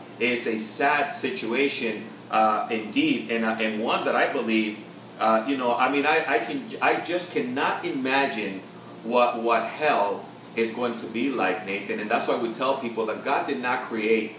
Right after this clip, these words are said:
hell, uh, for humanity. It was for Satan and his angels. But when we reject God, we choose to go to the dark, awful place.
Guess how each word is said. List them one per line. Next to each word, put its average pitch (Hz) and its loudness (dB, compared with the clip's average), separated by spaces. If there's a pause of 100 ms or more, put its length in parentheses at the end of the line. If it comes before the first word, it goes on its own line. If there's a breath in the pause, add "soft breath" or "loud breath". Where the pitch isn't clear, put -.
(240)
hell, - 2 (320)
uh, 104 4
for 127 0
humanity. 113 -2
It 113 0
was 110 -4
for 110 -10
Satan 131 -2
and 117 -2
his 110 -6
angels. 123 -2
But 113 2
when 113 0
we 220 0
reject 120 0
God, 98 2
we 120 -4
choose - -6
to 127 -4
go 113 2
to 110 -6
the 107 -2
dark, 117 2
awful 110 0
place. - -6